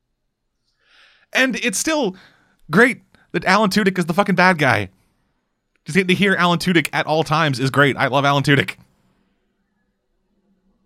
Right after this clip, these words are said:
Oh, man. This show's just good. Oh, uh, the other thing that they also started addressing with this episode is, um,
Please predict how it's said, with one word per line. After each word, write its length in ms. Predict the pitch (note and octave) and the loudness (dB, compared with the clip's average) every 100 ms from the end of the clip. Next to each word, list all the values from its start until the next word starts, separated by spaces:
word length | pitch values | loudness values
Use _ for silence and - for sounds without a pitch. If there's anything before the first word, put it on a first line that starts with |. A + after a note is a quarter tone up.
| G3 _ _ _ _ F#3+ _ _ _ _ _ _ _ _ _ _ _ _ _ _ _ _ _ _ _ _ - | _ _ _ _ _ _ _ _ _ _ _ _ _ _ _ _ _ _ _ _ _ _ _ _ _ _ 0
Oh, 420 | F3+ F#3 D#3 G2 | 2 4 4 2
man. 440 | F2+ C3 C3+ A#2+ F#2 _ _ _ _ _ _ _ _ _ _ _ _ _ _ _ _ _ _ _ _ _ _ _ _ _ _ - | 0 2 2 0 -6 _ _ _ _ _ _ _ _ _ _ _ _ _ _ _ _ _ _ _ _ _ _ _ _ _ _ -12
This 100 | - | -2
show's 280 | D#4 D#4 A#2 - - | 0 0 -4 -14 -10
just 280 | A3+ - - | -8 -8 -8
good. 400 | B2+ C#3 A2 F#2+ _ _ _ _ _ _ _ _ _ _ _ _ _ _ _ | -4 -2 -2 -8 _ _ _ _ _ _ _ _ _ _ _ _ _ _ _
Oh, 160 | C#3 B2+ | -2 0
uh, 160 | G#2+ A2+ | 2 0
the 180 | A2+ | 0
other 420 | B2 C#3 C3 A2+ F#2+ _ | 0 2 2 0 -4 _
thing 580 | - - A#2+ G#2 G2 F#2 _ _ _ _ _ _ _ - | -12 -2 -2 -2 -6 -10 _ _ _ _ _ _ _ -4
that 160 | A#2 | -2
they 80 | A2 | 2
also 280 | G#2+ G#2 G#2+ | 0 0 -2
started 260 | F#2+ G#2+ G2 | 0 0 0
addressing 240 | G2+ G2 | -2 -2
with 100 | G2 | -2
this 80 | G2 | -4
episode 320 | F#2 G2 F#2+ | -4 -2 -2
is, 260 | F2+ F#2 F2 | -2 -4 -2
um, 460 | F2 E2 D#2+ D2+ | -4 -6 -10 -14